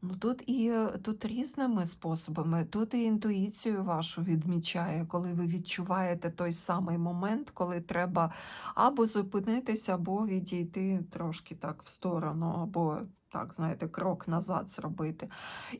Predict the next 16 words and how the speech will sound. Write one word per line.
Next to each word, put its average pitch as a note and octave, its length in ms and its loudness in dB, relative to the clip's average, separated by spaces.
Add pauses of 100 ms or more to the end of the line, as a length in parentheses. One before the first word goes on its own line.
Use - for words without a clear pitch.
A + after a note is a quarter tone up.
І, A3 320 6
м, C4 300 4 (380)
ваше G#3+ 500 4
вміння G#3+ 600 4
домовлятись F3+ 1120 0
з F#3 200 0
людьми, E3+ 540 4 (420)
і F#3+ 80 2
ваше G#3 460 2
вміння G3+ 1040 2
планувати. F#3 1000 2 (640)
Е, F3+ 260 2
бо, F#3+ 580 2 (140)
знаєте, G3+ 500 0
як, F#3 420 2
ем, F#3 380 4